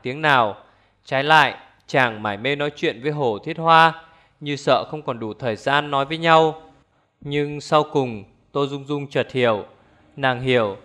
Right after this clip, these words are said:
Tiểu Phi đang tìm cách làm phân tán sự chú ý của Lý Ngọc Hàm. Nếu Lý Ngọc Hàm lơi cảnh giác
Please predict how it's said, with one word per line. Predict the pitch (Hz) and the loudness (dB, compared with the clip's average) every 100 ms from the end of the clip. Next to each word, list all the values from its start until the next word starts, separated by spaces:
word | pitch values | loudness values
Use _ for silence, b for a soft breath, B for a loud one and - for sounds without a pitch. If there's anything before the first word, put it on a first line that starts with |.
| _ _ | _ _
Tiểu | 127 107 | -6 -6
Phi | - 151 | -4 -2
đang | 151 147 | -2 -2
tìm | 147 120 98 | -2 -2 -4
cách | - 160 147 | -4 -4 0
làm | 131 117 98 | 0 0 -2
phân | - 139 | -12 -4
tán | 139 131 | 0 0
sự | 143 120 | -2 -10
chú | - 127 | -8 -6
ý | 127 | -6
của | - 123 | -6 -8
Lý | 120 | -8
Ngọc | 151 160 | -8 -6
Hàm. | 143 135 117 95 _ _ _ _ _ _ - | 0 0 0 -4 _ _ _ _ _ _ -8
Nếu | 139 139 151 | -2 0 0
Lý | 160 147 | 0 -2
Ngọc | 165 139 | -2 -4
Hàm | 139 131 113 117 | 0 0 0 -2
lơi | 147 | -2
cảnh | 151 120 | -2 -4
giác | 107 143 170 | -2 2 2